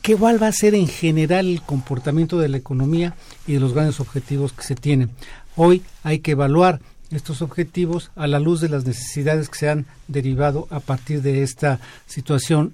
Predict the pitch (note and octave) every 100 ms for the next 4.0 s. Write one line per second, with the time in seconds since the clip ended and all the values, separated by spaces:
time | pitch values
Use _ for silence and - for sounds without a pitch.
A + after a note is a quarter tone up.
0 | B3+ F#3+ D3+ C#3 C#3 D3+ D3+ C#3+ C3 B2
1 | A2 C3+ C3 C3 B2 A#2 A#2+ B2+ A#2+ A#2
2 | - - - F#3 - G3+ G3+ G3+ G3+ G3
3 | - - _ D#3 D3+ C3 D3+ C#3+ -